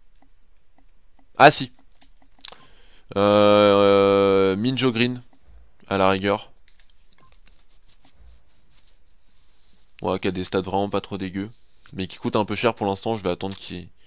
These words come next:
qu'il descende dans les trois cent mille, je pense. Donc voici pour les, pour les joueurs que j'ai en, en vision pour le moment.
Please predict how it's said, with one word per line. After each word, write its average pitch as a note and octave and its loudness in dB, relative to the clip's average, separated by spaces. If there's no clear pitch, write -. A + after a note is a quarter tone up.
qu'il - -14
descende G2 -4
dans F#2+ -2
les F#2 -4
trois G2 -4
cent F#2+ -6
mille, G2+ -8
je - -14
pense. - -10
Donc A2+ 0
voici B2 6
pour C3+ 4
les, A#2 6
pour A#2 -2
les A2+ 0
joueurs C3 0
que A#2+ -6
j'ai G#2+ -4
en, F#2+ -4
en G#2+ 4
vision A#2 -2
pour A2 -8
le G2+ -2
moment. G#2 -2